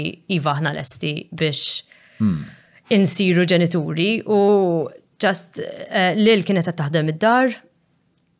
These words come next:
Speaker 1: em, jiena peress li għandna l-ħwienet, xorta bqajt imur il-ħanut, però kont waħdi moħti, konna nitlu fl-għaxra, nitilqu fis-sija, naħdmu ftit wara nofsinhar, ġifieri kienet ħafna aktar flessibbli milli palissa.
Speaker 2: X'kontu qed tagħmlu dak il-, min, min, minnaħa ta'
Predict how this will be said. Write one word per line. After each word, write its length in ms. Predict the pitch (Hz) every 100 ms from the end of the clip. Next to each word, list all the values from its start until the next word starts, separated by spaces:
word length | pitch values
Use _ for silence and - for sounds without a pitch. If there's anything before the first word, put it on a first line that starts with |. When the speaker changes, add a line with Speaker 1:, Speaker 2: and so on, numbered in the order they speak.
| _ - _
Speaker 1:
em, 380 | 196 156 156 151 -
jiena 320 | 196 214 196
peress 260 | 165 185 -
li 80 | 165
għandna 240 | 156 156
l-ħwienet, 560 | 156 220 214 170 165 - _ _ _ _ _ -
xorta 340 | - 202 185
bqajt 320 | 175 165 147
imur 160 | 160 160
il-ħanut, 460 | 147 147 143 165 -
però 240 | 185 180 175
kont 160 | 170
waħdi 240 | 165 160 147
moħti, 440 | 143 156 - 185 185 175
konna 240 | 165 151 151
nitlu 300 | 147 - 147
fl-għaxra, 640 | 160 180 185 - 185 185 185 - - - - 165
nitilqu 300 | 165 175 170
fis-sija, 480 | - - 190 180 180 180
naħdmu 300 | 156 160 143
ftit 200 | 170 170
wara 100 | 151
nofsinhar, 400 | 170 170 185 208
ġifieri 300 | 180 170 180
kienet 160 | 185 175
ħafna 240 | 175 180
aktar 220 | 170 160
flessibbli 500 | 135 147 - 143 147
milli 300 | 147 147 147
palissa. 540 | 143 147 147 - - 202 - - - -
Speaker 2:
X'kontu 320 | - 131 104
qed 80 | 85
tagħmlu 240 | 78 78 82
dak 80 | 90
il-, 100 | 80
min, 160 | 95 117
min, 280 | 120 123 117 -
minnaħa 260 | 101 95 90
ta' 140 | 92